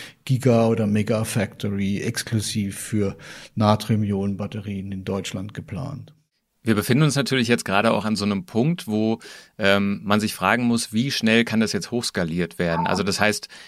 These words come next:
Speaker 2: wie schnell können Natrium-Ionen-Batterien in solchen Mengen gefertigt werden, wie es jetzt vielleicht auch bei Lithium-Ionen-Batterien, äh, ist?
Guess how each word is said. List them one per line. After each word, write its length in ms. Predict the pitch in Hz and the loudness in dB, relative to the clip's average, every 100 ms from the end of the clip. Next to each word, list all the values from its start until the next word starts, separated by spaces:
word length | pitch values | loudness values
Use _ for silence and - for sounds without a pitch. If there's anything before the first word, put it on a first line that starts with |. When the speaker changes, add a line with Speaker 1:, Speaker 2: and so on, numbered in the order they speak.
| _ | _
Speaker 2:
wie 140 | 113 | 2
schnell 320 | 117 117 113 113 | 4 4 4 4
können 420 | 113 110 104 107 | 2 2 0 -2
Natrium-Ionen-Batterien 1300 | 101 113 - 107 98 104 127 113 107 101 110 113 104 - _ | 0 0 0 -2 0 0 0 0 0 0 2 2 0 -8 _
in 80 | 101 | 0
solchen 320 | 95 104 107 | 6 6 6
Mengen 220 | 98 107 | 4 6
gefertigt 540 | 104 - 98 101 104 - | 4 4 2 2 0 2
werden, 280 | 98 95 90 | 4 4 2
wie 100 | 92 | 0
es 120 | - | 0
jetzt 140 | 95 | 0
vielleicht 260 | - 92 90 | 2 0 2
auch 120 | 92 | 0
bei 240 | 92 90 | 2 2
Lithium-Ionen-Batterien, 1160 | 85 90 92 90 82 82 87 87 87 87 82 82 | 2 0 0 0 0 0 0 -2 -2 -2 -2 -4
äh, 240 | - 98 - | -8 -10 -4
ist? 300 | 95 85 - | -2 -2 -4